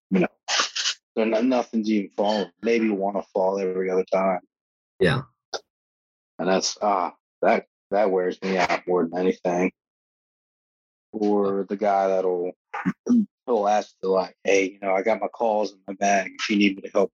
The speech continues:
Speaker 1: call." It's like, "No, it's, I promise you, like, you just sit there, have fun. Like, that's my job."
Speaker 2: Yeah.
Speaker 1: We don't, we don't need you to call.
Speaker 2: Yeah.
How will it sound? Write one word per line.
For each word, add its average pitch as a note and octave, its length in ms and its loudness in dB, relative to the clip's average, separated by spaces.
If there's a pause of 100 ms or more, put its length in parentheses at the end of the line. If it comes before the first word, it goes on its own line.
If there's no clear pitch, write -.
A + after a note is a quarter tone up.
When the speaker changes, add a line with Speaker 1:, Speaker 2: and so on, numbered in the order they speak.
Speaker 1:
call." G2 440 -2
It's - 180 -4
like, F#2+ 120 -2 (540)
"No, F#2+ 340 2
it's, - 400 -12 (680)
I A2 80 -4 (120)
promise A#2 500 0 (100)
you, G#2 100 2
like, G2 200 0
you A2+ 120 0
just A2+ 260 -2
sit A2+ 200 0
there, G#2 220 0
have G#2 280 0
fun. G#2 500 -2
Like, F#2+ 300 -2
that's G2+ 240 -2
my G#2 160 0
job." F#2 360 -2 (360)
Speaker 2:
Yeah. A2 240 0 (320)
Speaker 1:
We G2+ 120 0
don't, G#2+ 200 2 (100)
we A2 100 0
don't G#2+ 160 0
need G#2+ 200 -2
you A2+ 100 2
to G#2+ 80 0
call. F#2 600 -2 (560)
Speaker 2:
Yeah. G2 200 2